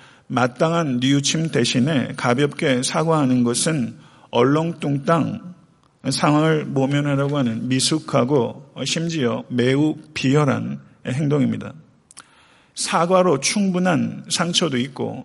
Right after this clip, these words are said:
반드시 뉘우쳐야 되는 깊은 상처도 있는 것입니다. 용서를 구하는 가해자 입장이 됐을 때 우리는 사과해야 될 것인지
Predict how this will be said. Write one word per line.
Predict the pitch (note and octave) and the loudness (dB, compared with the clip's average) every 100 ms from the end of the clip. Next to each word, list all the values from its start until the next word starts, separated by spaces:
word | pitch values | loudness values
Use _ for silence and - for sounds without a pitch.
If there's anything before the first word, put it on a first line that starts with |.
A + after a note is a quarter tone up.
| - | -10
반드시 | - C3+ D3 E3 - D3 A2+ | -4 -2 0 -2 -2 -2 -4
뉘우쳐야 | B2 C#3 D#3 D3 D3 C#3+ C#3+ | -2 0 0 -2 -2 -2 -4
되는 | - A#2+ C#3+ B2+ | -4 -2 -2 -2
깊은 | - B2 C#3+ D3+ | -4 -4 -4 -2
상처도 | C#3+ B2+ - B2+ C#3 A2+ G#2+ - - - _ | -2 -2 -2 -4 -2 -4 -6 -12 -20 -20 _
있는 | - C3+ D3 C3+ | -2 0 2 0
것입니다. | A2 - A#2 A2 G2+ A#2+ A2 _ _ _ _ _ - _ _ _ | 0 -2 -4 -4 -10 -14 -20 _ _ _ _ _ -20 _ _ _
용서를 | C3+ C3+ D3+ F3+ F3+ | 2 2 4 6 6
구하는 | F3+ D3+ C#3 D#3 A#2+ A2+ - | 4 4 4 4 0 -2 -4
가해자 | - B2+ C#3 D#3 C#3 | 2 4 4 2 0
입장이 | C3+ D3 D3 D3+ | 0 0 -2 0
됐을 | D3 - C#3 D3 | 0 2 0 0
때 | A#2 | -2
우리는 | A2 C3 D3 D#3+ D3+ | -2 -2 -2 -4 -2
사과해야 | - - D3+ F3+ F3 D3 | -2 -2 -2 2 4 4
될 | C3 A#2+ | 2 0
것인지 | A#2+ B2 C3 A#2 G#2+ | -2 -2 -2 -4 -6